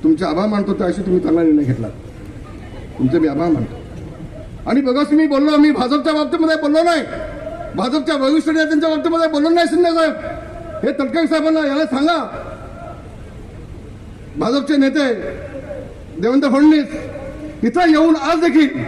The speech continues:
त्यावेळेला उद्धव ठाकरेंकडनं संपवण्याचा प्रयत्न चालू होता. आज युती असताना इथल्या भाजपकडून प्रयत्न चालू आहे. तो इथल्या कोण? तो रवींद्र चव्हाण,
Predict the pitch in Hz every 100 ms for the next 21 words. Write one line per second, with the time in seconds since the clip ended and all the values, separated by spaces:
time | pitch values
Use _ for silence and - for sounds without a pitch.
0 | - - - - - 247 277 302 294 254
1 | 254 302 294 294 294 269 277 269 247 247
2 | 254 247 233 240 240 220 214 214 254 311
3 | 302 - - - - 233 220 214 285 233
4 | 254 269 247 202 262 247 180 170 262 269
5 | 254 233 220 226 202 180 165 - 127 170
6 | 262 214 - - - - - - - -
7 | - - - - - - - 294 330 330
8 | 302 320 330 320 320 311